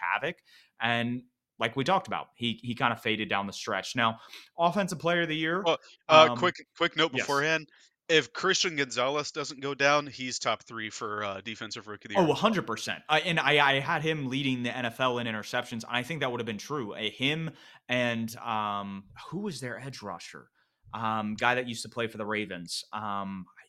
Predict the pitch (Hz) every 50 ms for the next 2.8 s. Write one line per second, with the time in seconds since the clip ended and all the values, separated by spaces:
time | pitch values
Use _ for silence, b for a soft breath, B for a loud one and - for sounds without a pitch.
0 | _ _ - 170 196 196 135 135 147 - - 131 135 135 - 143 139 127 - 131
1 | 131 120 113 104 101 98 _ _ _ _ 113 117 123 131 139 135 120 131 131 127
2 | 104 95 90 87 110 123 104 82 - - - - 110 131 131